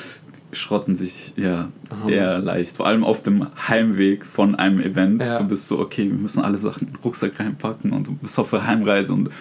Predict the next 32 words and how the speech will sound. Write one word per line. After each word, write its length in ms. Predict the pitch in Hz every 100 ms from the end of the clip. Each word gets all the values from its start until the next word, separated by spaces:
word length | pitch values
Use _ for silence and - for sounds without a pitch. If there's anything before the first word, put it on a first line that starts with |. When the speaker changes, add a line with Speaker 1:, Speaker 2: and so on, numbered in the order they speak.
| -
Speaker 1:
hörst 180 | 113 -
nur 120 | 107
Klong 380 | - 107 117 117
und 100 | 95
das 140 | 92 -
so, 140 | - - - -
ich 80 | -
glaub, 160 | - -
das 160 | 90
war 60 | 92
mein 140 | 92
Pokal. 400 | - - - 92 - - -
Egal, 300 | 185 95 147
wir 80 |
gehen 140 | - -
weiter 200 | 95 98
nach 140 | 98
Hause. 300 | - 101 101 -
Speaker 2:
<laughs> 120 | 135 135
Oh 160 | 147 135 131
nein. 680 | 135 135 139 139 135 131 127 135 143 143 143 -
Nein. 260 | 127 127
Speaker 1:
Ah. 200 | 117 95 98 -
Speaker 2:
Hammer, 240 | 147 160 147
was 220 | 185 185
war, 320 | 175 175 175
was 200 | 160 185 170
war 180 | 165
von 220 | 165 151 143
den 300 | 156 160 147
ganzen 460 | 147 156 - 143
so, 380 | 131 139 131 127